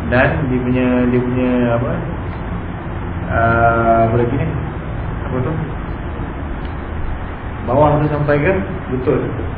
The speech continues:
Sebab apa alasan ni, perempuan, jarang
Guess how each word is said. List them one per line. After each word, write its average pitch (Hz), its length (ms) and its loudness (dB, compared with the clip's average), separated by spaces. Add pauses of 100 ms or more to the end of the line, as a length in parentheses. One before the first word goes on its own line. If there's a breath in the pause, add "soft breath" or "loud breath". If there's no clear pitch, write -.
(1500)
Sebab 156 240 4
apa 170 40 4 (140)
alasan 156 400 2
ni, 180 80 0
perempuan, 156 600 2 (1300)
jarang 165 380 6